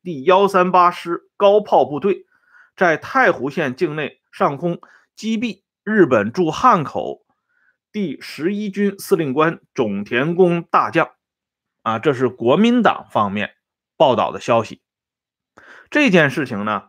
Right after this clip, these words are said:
啊，说实话，昨天大克先生在我的这期节目上集的时候的回复呢，或多或少就已经做了一个剧透，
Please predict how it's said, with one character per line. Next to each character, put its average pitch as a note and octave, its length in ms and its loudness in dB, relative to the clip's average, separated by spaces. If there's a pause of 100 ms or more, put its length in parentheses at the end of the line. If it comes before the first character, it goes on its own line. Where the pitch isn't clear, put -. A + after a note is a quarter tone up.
啊， G#2+ 240 -6
说 D3+ 220 -6
实 A2 180 -8
话， B2+ 260 0 (440)
昨 C#3+ 200 4
天 F#3 240 2
大 F3+ 200 4
克 C#3 100 -8
先 D3+ 240 0
生 A#2+ 180 -4
在 D3 180 2
我 F#2 180 -6
的 F#2 140 -6
这 C#3 200 -4
期 C#3+ 220 -14
节 F#2+ 200 -12
目 B2 260 -10
上 D3 280 -2
集 F#2+ 160 -12
的 A2 100 -8
时 F#2+ 140 -10
候 G2+ 120 -8
的 F#2+ 80 -8
回 G#2+ 300 -4
复 F3+ 240 -2
呢， F2+ 140 -6 (880)
或 G#3+ 240 2
多 G#3+ 180 6
或 G3+ 160 2
少 A#2+ 260 -6
就 D3+ 160 -4
已 G2 120 -10
经 B2+ 180 -10
做 D#3+ 160 0
了 G#2+ 100 -2
一 A2 80 -12
个 C3 100 -4
剧 C3 180 -10
透， - 300 -14